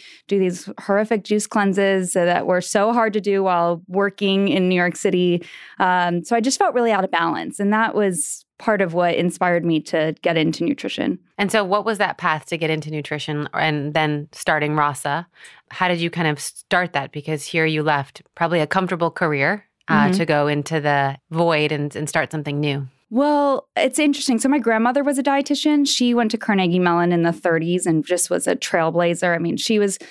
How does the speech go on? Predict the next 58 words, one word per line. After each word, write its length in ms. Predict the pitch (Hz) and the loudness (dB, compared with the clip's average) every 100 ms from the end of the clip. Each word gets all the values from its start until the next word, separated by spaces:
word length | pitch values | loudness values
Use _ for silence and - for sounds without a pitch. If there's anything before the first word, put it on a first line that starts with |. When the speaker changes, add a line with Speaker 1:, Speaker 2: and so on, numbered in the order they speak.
| - - | -16 -4
Speaker 1:
slathering 580 | - 190 180 185 185 165 | 0 2 2 2 0 0
coconut 360 | 180 196 185 | 0 0 2
oil 520 | 185 185 180 180 185 - | 2 2 2 2 0 0
o-, 40 | 185 | 0
over 140 | 185 | 2
everything 520 | 180 180 190 185 180 | 2 0 0 0 2
when 300 | 165 156 156 | 2 2 2
no 120 | 175 | 2
one 100 | 165 | 2
else 180 | 160 160 | 2 0
wanted 260 | 170 165 160 | 0 0 0
to 100 | 165 | -2
do 120 | 165 | 0
any, 240 | 160 170 - | 0 0 -2
have 240 | 170 165 | -2 0
anything 320 | 175 170 170 156 | 2 2 0 0
to 60 | |
do 80 | 165 | 0
with 160 | 170 - | -2 -2
fats. 420 | 160 214 - - - - - | 0 -2 -4 -10 -12 -20 -6
So 220 | - 180 196 | 0 0 0
she 180 | - | 0
was 120 | 247 180 | 0 0
just 160 | 190 | 0
incredible. 540 | 196 196 185 170 151 170 | 0 2 0 2 0 2
So 140 | 226 | 2
I 100 | 220 | 2
was 100 | 233 | 0
exposed 420 | 262 - 302 359 | -2 0 0 0
to 80 | 254 | 0
this 260 | 202 190 196 | 0 0 0
and 80 | 196 | 0
I 60 | |
wanted 360 | 196 240 285 285 | 2 2 2 0
to 80 | 220 | -2
do 180 | 220 | -2
something 380 | 214 220 208 208 | 0 0 0 0
health 260 | 196 196 190 | 2 0 0
related 320 | 202 196 185 | 0 2 0
for 120 | - | 0
a 80 | 185 | 2
long 240 | 175 175 | 2 0
time, 280 | 175 226 208 | 0 0 0
but 140 | 180 - | -2 -2
somehow 340 | 226 214 202 | 0 2 2
I 100 | 185 | 2
got 180 | 180 180 | 0 0
into 180 | 175 - | -2 -2
this 240 | 175 175 - - _ | -2 -2 -12 -20 _
fine 300 | - 202 185 | 0 2 4
dining 400 | 214 262 269 240 | 2 2 4 2
world, 480 | 208 196 196 190 - | 2 2 2 0 -4
which 160 | 190 - | -8 -4
was 100 | 254 | 0
also 240 | 277 269 | 0 0
very 280 | 233 220 202 | 2 2 0
exciting. 580 | 190 220 202 202 202 196 | 0 0 2 2 2 2
But 340 | 190 185 | 2 2